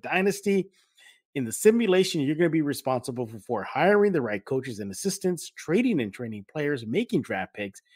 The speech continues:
navigating your franchise through free agency and the draft, all the ups and downs, uh, of a, well, just a season. Kinda like what the Spurs are doing right now. Yeah, you can get on that rebuild program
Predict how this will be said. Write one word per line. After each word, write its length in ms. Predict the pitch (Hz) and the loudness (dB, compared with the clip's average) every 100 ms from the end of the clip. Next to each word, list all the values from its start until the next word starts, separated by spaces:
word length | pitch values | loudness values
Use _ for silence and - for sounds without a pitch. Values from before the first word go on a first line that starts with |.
| - - _ | -20 -20 _
navigating 480 | 110 131 202 190 202 | 0 6 6 6 4
your 100 | 160 | 2
franchise 480 | 117 127 131 135 131 | 0 -2 -2 0 -2
through 200 | - 104 | -4 -10
free 220 | - 131 | -4 -4
agency 340 | 131 120 135 117 | -2 -4 -2 -2
and 120 | 98 | -4
the 100 | 95 | -8
draft, 340 | 120 120 120 | -4 -2 -4
all 220 | 110 143 135 | -2 0 2
the 120 | 120 | 2
ups 160 | 120 | 0
and 140 | 123 110 | -4 -4
downs, 340 | 107 107 101 _ _ _ _ _ | -2 -4 -6 _ _ _ _ _
uh, 320 | 104 95 95 95 - _ - | -2 0 0 -4 -12 _ -8
of 240 | 85 95 | -8 -4
a, 200 | 107 104 110 104 - | -4 -6 -8 -18 -10
well, 260 | 101 101 120 | -8 -8 -6
just 200 | 123 123 - | -2 -2 2
a 160 | 139 | 2
season. 340 | - 190 175 120 | 4 4 4 8
Kinda 140 | 202 | 8
like 60 | 226 | 8
what 100 | 175 | 6
the 60 | |
Spurs 340 | - 269 262 170 | 2 8 8 8
are 20 | |
doing 220 | 160 143 | 6 6
right 160 | 123 113 | 2 0
now. 220 | 107 101 | -2 0
Yeah, 220 | 160 120 | 2 4
you 140 | 110 | 2
can 220 | 147 143 117 | -2 -6 0
get 180 | 147 | 4
on 140 | 170 156 | 6 6
that 180 | 135 127 | 4 2
rebuild 380 | 180 147 120 | 0 4 2
program 500 | - 123 117 127 117 | 2 -2 -2 -2 -2